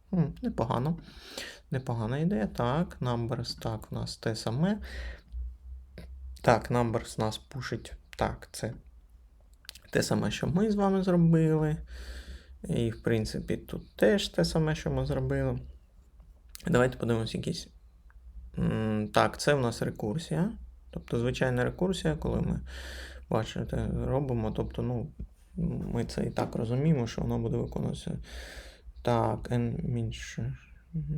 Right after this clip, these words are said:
ніж або дорівнює одинички. Так. Є таке, є таке,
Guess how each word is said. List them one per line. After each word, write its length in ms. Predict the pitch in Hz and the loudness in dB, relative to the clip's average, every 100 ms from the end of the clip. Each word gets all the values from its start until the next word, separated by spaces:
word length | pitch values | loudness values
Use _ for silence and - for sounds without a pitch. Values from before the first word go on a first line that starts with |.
| 139 139 | -2 -2
ніж 600 | 123 123 127 - - - - - | -2 -2 -4 -8 -12 -14 -16 -6
або 200 | - 117 | -2 -2
дорівнює 400 | 117 117 117 113 | -2 -2 0 0
одинички. 800 | - 113 123 127 113 - - - - | 0 0 0 0 -2 -6 -6 -8 -4
Так. 520 | 120 117 110 139 175 208 - - - - - - - - - | -2 0 0 2 2 0 -10 -14 -14 -16 -16 -18 -20 -18 -8
Є 340 | 117 127 110 | -4 -2 -2
таке, 680 | 104 117 - 170 190 202 196 196 - _ - | -2 -6 -2 2 4 6 4 2 -12 _ -8
є 420 | 160 123 117 113 110 | -2 0 2 0 -2
таке, 800 | - - - 165 180 190 185 | -6 -14 0 4 4 4 4